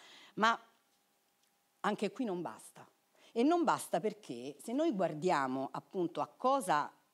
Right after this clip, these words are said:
disse o non disse il mondo dell'antifascismo, il discorso non cambia.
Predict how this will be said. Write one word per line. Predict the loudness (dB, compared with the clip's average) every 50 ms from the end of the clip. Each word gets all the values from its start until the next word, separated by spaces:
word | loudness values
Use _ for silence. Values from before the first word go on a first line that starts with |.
| _ _ _ _ _ _ _ _ _ _ _
disse | -14 -8 -6 -6 -4 -6 -8 -10 -10 -14 -16 -18 _ _ _ _ _ _
o | -6 -6
non | -4 -4 -2 -2 -2
disse | -2 -4 -6 -8 -10 -12 -14 -14 -16 -18 _ _ _ _ _ _ _ _ _ _ _ _
il | -2 0 2 2
mondo | 4 4 4 4 4 4 2 0
dell'antifascismo, | 0 0 0 0 0 -2 -2 -6 -8 -8 -8 -8 -8 -8 -10 -10 -12 -14 -14 -14 -14 -14 -14 -16 _ _ _ _ _ -4
il | -2 0 0
discorso | 0 -2 -2 -2 -4 -4 -4 -6 -10 -10
non | -10 -10 -8
cambia. | -6 -6 -6 -6 -8 -14 -18 -20 -20